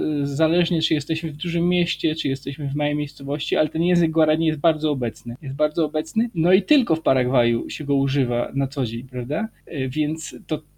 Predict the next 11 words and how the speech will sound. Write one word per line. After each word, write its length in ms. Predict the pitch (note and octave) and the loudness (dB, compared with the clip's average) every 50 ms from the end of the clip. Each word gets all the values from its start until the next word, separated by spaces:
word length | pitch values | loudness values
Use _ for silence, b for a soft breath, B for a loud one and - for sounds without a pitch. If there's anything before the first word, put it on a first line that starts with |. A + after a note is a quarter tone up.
| _ - | _ 2
to 60 | F3 | 4
jest 180 | F3 F3+ F3+ | 4 4 2
kolejny 540 | - - E3 D#3 D#3 E3 E3+ F3+ F#3+ G3+ G#3 | 2 2 4 4 4 4 4 2 0 -2 -4
przyczynek 580 | - - - F3 D#3+ - - D3 D#3+ E3+ E3 D#3 | -4 -2 -2 -2 0 0 -4 -4 -2 -2 -2 -2
do, 360 | C3+ D3 C#3+ C#3 C#3 C3+ - | 0 0 0 2 0 0 0
do 100 | C3+ D3 | 0 0
izolacji 500 | D3 D3 C#3+ D3 C3+ C3+ C3+ - - - | 0 0 0 0 -2 -2 -2 -4 -8 -10
kraju 300 | - - C#3+ C3+ C#3 C3+ | -4 -2 0 0 0 0
na 120 | C3+ B2+ | 0 0
arenie 240 | B2+ B2+ B2 B2+ B2+ | 0 0 0 0 2
międzynarodowej. 640 | B2 B2+ B2 B2 B2+ C3+ C#3+ D#3+ E3 C#3 A2+ A#2 C3+ | 0 0 -2 -2 -4 -4 -2 -2 -2 -2 -4 -6 -12